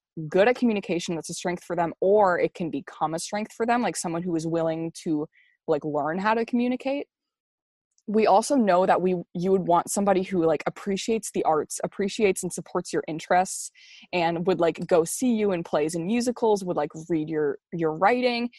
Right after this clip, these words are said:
and just be really, like, supportive of you and, like, would, you know, encourage you to, you know, continue to cultivate those passions. So this one is, is kind of a given. Um, we ruled out Mukuro as well because we just don't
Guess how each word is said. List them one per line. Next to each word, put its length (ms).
and 100
just 240
be 160
really, 280
like, 260
supportive 800
of 200
you 440
and, 180
like, 460
would, 280
you 80
know, 140
encourage 560
you 240
to, 300
you 120
know, 120
continue 640
to 340
cultivate 520
those 180
passions. 720
So 340
this 160
one 140
is, 240
is 160
kind 240
of 80
a 40
given. 360
Um, 420
we 200
ruled 220
out 140
Mukuro 580
as 160
well 220
because 380
we 100
just 220
don't 160